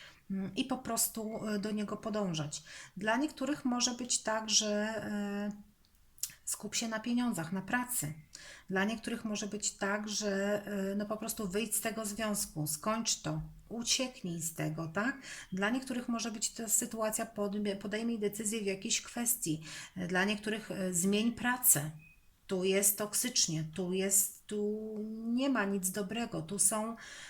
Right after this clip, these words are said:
e, niefajne emocje, tak? Albo jakiś mobbing, albo coś, albo jakieś oszustwo, wyzysk, e, wykorzystywanie.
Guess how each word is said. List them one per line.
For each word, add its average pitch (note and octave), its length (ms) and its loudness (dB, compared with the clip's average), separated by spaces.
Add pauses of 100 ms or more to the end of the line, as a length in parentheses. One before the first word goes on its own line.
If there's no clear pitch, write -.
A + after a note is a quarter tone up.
(140)
e, G#3 340 2
niefajne A#3+ 640 2
emocje, A#3 600 0 (140)
tak? A3 220 -6
Albo F#3 160 -2
jakiś F#3+ 300 -2
mobbing, F#3 500 -2
albo F3 280 -4
coś, A3 320 -4
albo D#3+ 200 -4
jakieś G3 260 -6
oszustwo, - 560 -4
wyzysk, F3 600 -2
e, F3+ 280 -4
wykorzystywanie. G#3 920 0